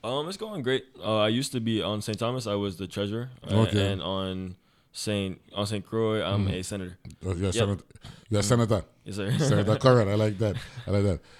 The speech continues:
Speaker 1: Uh, what, what's the biggest needs for U V A right now?
Speaker 2: The biggest needs for U V A
Speaker 1: As a
Speaker 2: right
Speaker 1: student,
Speaker 2: now?
Speaker 1: as a
Speaker 2: As
Speaker 1: student and an S G A member,
Speaker 2: Okay.
Speaker 1: S G A senator.
Speaker 2: As a student, um, we are
Speaker 1: If somebody walk up now and say, "Look, man,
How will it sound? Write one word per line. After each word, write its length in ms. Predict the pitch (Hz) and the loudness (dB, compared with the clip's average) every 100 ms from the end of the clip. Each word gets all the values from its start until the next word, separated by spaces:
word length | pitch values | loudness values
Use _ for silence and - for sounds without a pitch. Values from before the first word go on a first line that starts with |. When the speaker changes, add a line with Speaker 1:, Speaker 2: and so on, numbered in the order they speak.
| - | -16
Speaker 1:
Uh, 140 | 107 104 | -4 -4
what, 180 | 104 117 | 0 2
what's 180 | 123 151 | 2 2
the 80 | 135 | 2
biggest 400 | 123 127 127 107 | 4 4 2 0
needs 440 | 110 117 117 110 | 0 2 2 0
for 100 | 101 | -2
U 180 | 90 98 | 0 0
V 160 | 90 80 | -2 -6
A 20 | 76 | -6
right 180 | 73 73 | -8 -10
now? 160 | 65 - _ _ - | -14 -18 _ _ -10
Speaker 2:
The 80 | |
biggest 300 | 101 123 113 | -2 2 2
needs 300 | 98 101 113 | 0 0 0
for 100 | - 101 | -2 -2
U 60 | |
V 80 | 104 | 2
A 40 | |
Speaker 1:
As 120 | 117 104 | 4 4
a 40 | |
Speaker 2:
right 80 | 98 | 2
Speaker 1:
student, 440 | 104 101 95 104 - - | 2 2 0 -4 -12 -6
Speaker 2:
now? 80 | 92 | 0
Speaker 1:
as 60 | |
a 40 | 98 | 0
Speaker 2:
As 60 | |
Speaker 1:
student 320 | - 117 113 110 | 4 6 6 4
and 160 | 110 | 0
an 80 | 101 | 2
S 160 | 101 - | 0 -2
G 140 | 95 | -4
A 40 | 85 | -2
member, 300 | 78 71 - - - | -4 -6 -10 -16 -6
Speaker 2:
Okay. 120 | - | 0
Speaker 1:
S 100 | 95 | 2
G 80 | 92 | 0
A 40 | |
senator. 360 | - 87 78 76 - - - | 0 -2 -2 -6 -10 -18 -2
Speaker 2:
As 140 | 117 | 0
a 80 | 104 | 0
student, 460 | 95 123 160 175 156 - | -4 -2 0 0 -6 -8
um, 680 | 98 101 98 92 92 85 80 - _ _ _ _ _ _ - | -4 -2 -2 -4 -4 -6 -8 -12 _ _ _ _ _ _ -6
we 440 | 98 107 104 95 | -2 0 0 0
are 320 | 87 98 95 | 0 0 0
Speaker 1:
If 180 | 92 113 | 0 2
somebody 320 | 147 139 123 | 2 2 0
walk 400 | 127 113 107 - | 0 -2 -2 -4
up 140 | 117 113 | -8 -4
now 320 | 113 110 95 | -2 -2 -4
and 200 | 90 90 | -8 -6
say, 140 | 110 | -4
"Look, 260 | 110 117 113 | 0 0 -2
man, 240 | 98 90 | -6 -6